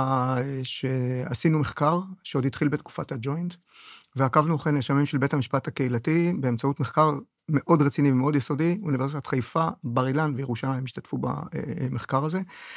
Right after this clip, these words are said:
והם בדקו מה קורה עם הנאשמים שלנו שנה, שלוש וחמש, אחרי שהם סיימו את בית המשפט הקהילתי. זה לא שאין חזרה לפשע,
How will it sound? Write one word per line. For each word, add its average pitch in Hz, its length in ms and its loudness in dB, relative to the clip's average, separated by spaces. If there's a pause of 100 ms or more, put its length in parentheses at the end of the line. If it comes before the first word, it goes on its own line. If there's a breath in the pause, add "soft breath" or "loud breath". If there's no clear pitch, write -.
(360 loud breath)
והם 151 140 4
בדקו 220 240 2
מה 202 120 6
קורה 208 200 4
עם 208 80 4
הנאשמים 180 380 2
שלנו 127 280 0
שנה, 147 420 2 (100)
שלוש 165 500 0
וחמש, 226 420 2
אחרי 214 140 0
שהם 208 200 2
סיימו 175 260 4
את 165 40 4
בית 156 120 4
המשפט 143 340 0
הקהילתי. 123 480 -2 (1900 loud breath)
זה 143 140 4
לא 185 80 6
שאין 185 180 4
חזרה 139 340 4
לפשע, 131 380 -2